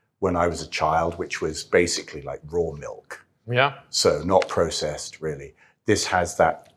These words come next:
Speaker 2: No two percent back then.
Speaker 1: No, none of that, none
Speaker 2: Yeah.
Speaker 1: of that. And it was just that, that lovely, creamy top layer. I can
Speaker 2: Mm.
Speaker 1: uh,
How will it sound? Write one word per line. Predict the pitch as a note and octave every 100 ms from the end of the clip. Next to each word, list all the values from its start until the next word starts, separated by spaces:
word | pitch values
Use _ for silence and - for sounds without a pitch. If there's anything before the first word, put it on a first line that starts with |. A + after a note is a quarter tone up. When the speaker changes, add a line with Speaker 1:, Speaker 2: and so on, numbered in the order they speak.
| -
Speaker 2:
No | C#3
two | C#3 E3 D3
percent | C3+ - D3+ C3
back | A#2 G#2+
then. | A#2+ G#2+ G2 -
Speaker 1:
No, | B2 B2+ G2+ G2+
none | B2 C3+
of | A2
that, | G2 D#2+ -
none | F#2 G#2+
Speaker 2:
Yeah. | A2
Speaker 1:
of | F#2
that. | F2 D2+ -
And | F2
it | -
was | E2+
just | - - -
that, | G#2+ E2+ - - _
that | - G#2
lovely, | G2+ A2 A2 A2 G#2 F#2+ - _ _
creamy | - - B2 A2+ G#2+ G2 F#2+ F2 F2 _ _ _ _ _ _ _ _
top | - - -
layer. | F#2 F2+ D#2+ C#2+ - - _ _ F2+
I |
can | F#2 F2+
Speaker 2:
Mm. | F#2
Speaker 1:
uh, | -